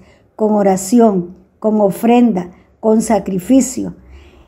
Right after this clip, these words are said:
Que se despierte en cada uno de nosotros ese espíritu misionero,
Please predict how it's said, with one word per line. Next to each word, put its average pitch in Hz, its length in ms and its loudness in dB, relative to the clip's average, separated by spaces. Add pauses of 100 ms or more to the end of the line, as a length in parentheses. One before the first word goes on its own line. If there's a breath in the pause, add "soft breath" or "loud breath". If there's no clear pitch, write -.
(120 soft breath)
Que 247 120 0
se 247 140 4
despierte 277 600 2
en 277 120 2
cada 240 300 2
uno 208 280 0
de 190 120 0
nosotros 269 800 -2
ese 254 240 0
espíritu 277 680 2
misionero, 185 680 -4